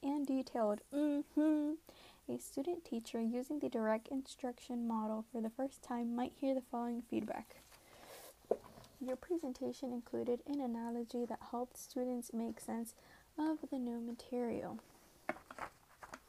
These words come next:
You did not provide feedback to students during guided practice. Phew. The presentation did not have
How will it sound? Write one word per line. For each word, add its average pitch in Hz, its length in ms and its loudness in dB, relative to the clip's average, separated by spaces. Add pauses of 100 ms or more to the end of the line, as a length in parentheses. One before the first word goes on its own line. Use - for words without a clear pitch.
(840)
You 277 120 4
did 247 160 4
not 220 280 -2
provide 233 360 -2
feedback 220 440 -2
to 226 140 -6
students 214 520 -4
during 196 260 -6
guided 208 360 -4
practice. 208 680 -6
Phew. 269 340 2 (1900)
The 240 100 0
presentation 254 880 -2 (220)
did 214 200 0
not 226 240 -2
have 240 160 -4